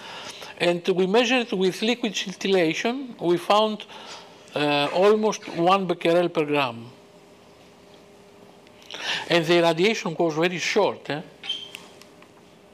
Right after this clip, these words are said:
Then the parts that was activated of the cyclotron, uh, where we have found,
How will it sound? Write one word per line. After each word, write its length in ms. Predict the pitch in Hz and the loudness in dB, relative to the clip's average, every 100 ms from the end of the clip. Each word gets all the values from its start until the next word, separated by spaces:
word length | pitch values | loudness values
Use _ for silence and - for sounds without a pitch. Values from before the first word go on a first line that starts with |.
| - - - - - - - - - - - | -20 -20 -20 -20 -20 -20 -18 -18 -20 -14 -2
Then 460 | 147 214 277 294 - - - - - - - - - - - - - - - - - - - - - - - - - - - - - - - - - | 4 4 4 -4 -12 -20 -20 -20 -20 -20 -20 -20 -20 -20 -20 -20 -20 -20 -20 -20 -20 -20 -18 -16 -16 -18 -20 -20 -20 -20 -20 -20 -20 -20 -20 -14 -2
the 160 | 156 | 2
parts 360 | 156 214 254 - | 4 8 6 6
that 180 | 214 180 | -2 0
was 360 | 170 196 180 185 | 4 4 4 4
activated 800 | 196 240 - 220 175 214 240 208 | 4 4 2 0 4 4 2 -4
of 120 | 170 | -4
the 80 | 151 | -2
cyclotron, 800 | 147 208 226 220 151 147 170 214 - - - - - - - - - - - - | 2 6 6 4 -2 0 0 -2 -6 -20 -20 -20 -20 -20 -20 -20 -20 -20 -18 -4
uh, 600 | 151 143 135 131 127 123 | -2 0 0 0 -2 -4
where 240 | 131 165 180 | 2 2 4
we 180 | 180 | 2
have 240 | 160 160 139 | 0 -4 -2
found, 460 | - 180 185 175 | 4 6 6 2